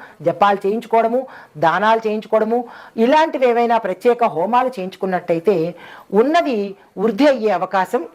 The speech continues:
కనబడుతుంది. అయితే ఈ చేయడం వల్ల మనకేమవుతుందంటే ఈ ధన మార్గాలు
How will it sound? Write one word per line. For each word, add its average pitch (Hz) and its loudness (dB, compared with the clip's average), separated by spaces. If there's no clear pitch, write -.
కనబడుతుంది. 151 -4
అయితే 262 2
ఈ 269 2
చేయడం 330 2
వల్ల 247 2
మనకేమవుతుందంటే 220 -2
ఈ 202 2
ధన 185 0
మార్గాలు 226 0